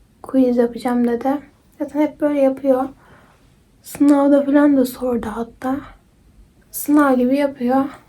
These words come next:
Böyle bayağı iyi. Bir de bir tık ağır galiba. Fark ettiyseniz düştü çünkü arkasını bulurken. Çünkü şeffaf olduğu için arkasını bulmakta zorlandım. Yatağın üstünde. Neyse, şimdi şöyle takalım. Gerçekten çok güzel bir küpe.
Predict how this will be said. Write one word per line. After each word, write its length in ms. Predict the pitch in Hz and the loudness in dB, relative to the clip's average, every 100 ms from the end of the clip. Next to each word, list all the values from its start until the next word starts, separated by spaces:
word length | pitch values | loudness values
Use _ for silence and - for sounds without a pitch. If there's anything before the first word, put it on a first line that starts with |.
| _ _ - | _ _ -4
Böyle 420 | 233 220 220 233 - - | -2 -2 -6 -8 -12 -20
bayağı 400 | - 226 226 220 | -14 -10 -10 -10
iyi. 260 | 226 269 269 _ _ _ _ _ - | -12 -12 -14 _ _ _ _ _ -12
Bir 100 | 277 | -6
de 220 | 320 - - | -6 -6 -14
bir 100 | 262 | -12
tık 240 | 311 - 277 | -10 -4 0
ağır 220 | 277 294 | 2 0
galiba. 680 | 302 285 269 262 294 339 370 - _ | -4 -4 -4 -4 -4 -4 -6 -10 _
Fark 340 | - 277 262 277 | -8 -6 -4 -6
ettiyseniz 680 | 277 302 - 320 320 262 | -8 -8 -6 -2 -2 -2
düştü 440 | 269 - - - 247 | -6 -8 -14 -16 -8
çünkü 340 | 254 247 - | -6 -6 -4
arkasını 540 | 254 247 269 269 254 | -6 -6 -8 -8 -8
bulurken. 500 | 247 262 269 - 302 330 _ _ _ _ _ _ _ | -8 -8 -12 -12 -12 -14 _ _ _ _ _ _ _
Çünkü 220 | - _ | -20 _
şeffaf 520 | - - 262 - 269 285 | -12 -6 -6 -6 -8 -4
olduğu 260 | 277 277 | -4 -2
için 220 | 311 311 | -2 0
arkasını 560 | 285 269 269 262 302 269 | 0 -2 -4 -8 -6 -4
bulmakta 440 | 269 254 262 - | -4 -4 -6 -10
zorlandım. 600 | - 254 247 262 262 269 - - - - _ - | -6 -2 0 -2 -2 -6 -10 -20 -20 -20 _ -14
Yatağın 420 | 247 - 247 247 | -12 -8 -6 -4
üstünde. 600 | 240 - 285 269 269 311 - - - - - - - - - | -6 -4 2 6 6 2 -2 -18 -20 -20 -20 -20 -20 -8 0
Neyse, 500 | 277 277 277 277 262 | 4 2 2 0 0
şimdi 420 | - 302 294 294 | -2 2 4 2
şöyle 580 | 277 302 277 269 285 294 | 2 4 4 4 0 -2
takalım. 520 | 262 - 262 262 262 | -4 2 4 6 6
Gerçekten 520 | 262 262 262 262 269 | 6 4 0 0 0
çok 240 | 262 262 262 | 2 0 2
güzel 320 | 233 233 226 | 4 4 2
bir 100 | 240 | -2
küpe. 340 | - 262 311 | -4 0 0